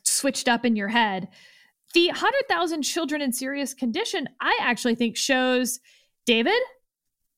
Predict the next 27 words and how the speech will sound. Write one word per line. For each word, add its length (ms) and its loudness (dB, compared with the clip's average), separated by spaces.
the 60 -4
Supreme 380 -4
Court 340 0
listened 480 0
to 220 0
us. 260 0
We 100 0
said 340 2
they 80 6
should 180 2
do 160 4
more 200 2
or-, 320 2
arg-, 240 0
oral 320 2
argument. 460 0
I 120 4
think 300 -2
this 240 0
also 560 -2
showed 420 0
the 80 0
drawbacks 640 -4
of 240 -4
that 260 -4
suggestion. 720 -4
Um, 320 0